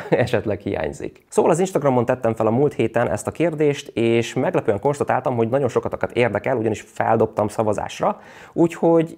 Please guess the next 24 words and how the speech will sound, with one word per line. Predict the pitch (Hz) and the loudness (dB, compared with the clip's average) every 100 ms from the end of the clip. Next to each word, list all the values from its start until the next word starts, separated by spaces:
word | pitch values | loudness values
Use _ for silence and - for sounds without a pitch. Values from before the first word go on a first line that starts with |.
| - | -6
itt | 180 - | -6 -4
a | - 101 | -2 0
várva | 110 110 | 0 0
várt | 107 107 - | 0 -2 0
videó | 107 104 95 | 0 0 -2
róla. | - - - - - - - _ - | -4 -6 -12 -18 -20 -20 -20 _ 2
Előre | 180 208 | 4 4
bocsátom, | 151 143 - 95 - 90 | 4 0 2 0 -2 -6
hogy | 98 107 107 107 - _ | -2 2 2 2 -6 _
amit | 123 170 185 | 0 2 0
én | - 135 | 0 2
mondani | 127 123 117 104 | 4 4 2 0
fogok, | - - - - - | -2 -4 -6 -10 -16
az | - 123 127 123 - _ - | -2 0 0 -2 -12 _ -2
csupán | 170 170 139 | 0 2 2
az | 123 - | 2 2
én | 113 117 107 | 2 2 2
véleményem. | 107 107 92 85 67 50 - - _ _ | 2 2 2 0 -2 -6 -10 -20 _ _
Ez | 127 123 120 | -2 0 2
nem | 143 143 139 131 120 - - | 2 4 4 2 -2 -6 -6
fekete, | - 127 120 120 | -2 0 0 0
nem | 113 113 | 2 2
fehér, | 110 - 117 117 117 | 0 -2 0 2 0
nem | 113 120 120 | 2 2 2